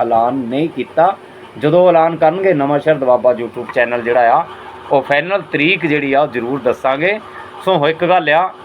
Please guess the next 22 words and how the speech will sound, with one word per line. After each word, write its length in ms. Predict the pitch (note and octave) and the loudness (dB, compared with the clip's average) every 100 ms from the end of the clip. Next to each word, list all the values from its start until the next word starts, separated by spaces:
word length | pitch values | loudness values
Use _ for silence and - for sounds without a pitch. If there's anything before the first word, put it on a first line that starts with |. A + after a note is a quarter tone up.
| - - - - | -20 -20 -14 -2
ਤਿਆਰੀ 280 | C#3+ D#3 F3+ | 0 0 -2
ਖਿੱਚ 280 | D3+ D3 | -4 -2
ਲਓ। 220 | F#3 G3 F#3+ - - - - - - - - - - - - - - - - - - - - | 0 0 -2 -16 -20 -20 -20 -20 -20 -20 -20 -20 -20 -20 -20 -20 -20 -20 -20 -20 -20 -18 -6
ਇੱਕ 180 | D#3+ D#3+ | -6 -2
ਮੇਰੀ 180 | D3+ C#3 | -4 -2
ਬੇਨਤੀ 440 | A2+ G#2+ G2 A2+ | -4 -4 -4 -2
ਆ, 160 | A2 A#2+ - - - - - - - - - | -2 -2 -8 -20 -20 -20 -20 -20 -20 -20 -8
ਪਿਛਲੀਆਂ 380 | D#3+ D3 D#3 F3+ | -6 -4 -2 -2
ਪੰਚਾਇਤਾਂ 460 | E3 D3+ D3 C#3+ D#3 | -2 -2 -2 0 -2
ਨੂੰ 100 | D#3 | -2
ਤੁਸੀਂ 240 | D3+ C#3 | -6 -4
ਦੇਖ 200 | C3 A#2 | -2 -2
ਲਿਆ, 160 | C3 D3+ | 0 0
ਜੇ 140 | C#3 | 0
ਤਾਂ 140 | C3+ D#3 | -2 -2
ਪਿਛਲੀਆਂ 420 | D3 C3 D3 D3+ | -4 -4 -2 -2
ਪੰਚਾਇਤਾਂ 480 | C#3+ C#3+ C3+ - C#3+ | -2 0 0 0 -4
ਨੇ 60 | |
ਚੰਗੇ 340 | C#3 B2+ A#2+ C#3 | -2 -4 -2 -2
ਕੰਮ 240 | C#3 C3+ | -2 -2
ਕੀਤੇ 420 | B2 B2 - B2+ | -4 -4 -2 0
ਆ, 140 | A2+ | 0